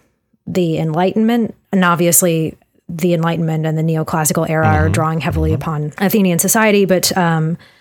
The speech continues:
Speaker 1: so just this idea that, that man is perfectible and that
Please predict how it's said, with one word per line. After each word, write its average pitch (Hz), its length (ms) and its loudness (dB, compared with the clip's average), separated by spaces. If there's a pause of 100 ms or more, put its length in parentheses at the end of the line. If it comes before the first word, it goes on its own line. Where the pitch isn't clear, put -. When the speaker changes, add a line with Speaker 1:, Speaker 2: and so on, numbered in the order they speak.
(400)
Speaker 1:
so 233 200 2
just 247 180 2
this 226 140 2
idea 196 340 4
that, 180 300 0
that 170 160 0
man 165 280 0
is 160 300 0
perfectible 175 960 0
and 160 220 0
that 160 180 -4